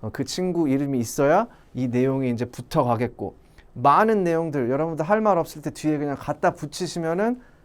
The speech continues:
fluency, 여러분들 영어 실력 보여줄 수 있는 거예요. 그래서 점수 그대로 업시킬 수 있고 다시 한번 "I love to watch movies with my best friend John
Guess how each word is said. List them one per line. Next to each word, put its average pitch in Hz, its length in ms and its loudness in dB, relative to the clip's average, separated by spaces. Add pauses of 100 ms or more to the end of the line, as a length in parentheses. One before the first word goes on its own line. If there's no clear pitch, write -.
(200)
fluency, 214 600 2
여러분들 151 400 0
영어 143 260 2
실력 208 360 0
보여줄 165 340 2
수 151 140 -8
있는 131 240 -2
거예요. 113 320 -2 (100)
그래서 123 300 -2 (200)
점수 139 380 -2
그대로 135 340 -2
업시킬 - 380 -4
수 - 140 -10
있고 127 360 -2
다시 131 220 -2
한번 151 360 2 (400)
"I 135 120 -2
love 175 220 2
to 196 120 -2
watch 170 360 4
movies 131 460 0
with 123 220 -4
my 123 240 -2
best 127 300 0
friend 120 320 -2
John 127 480 0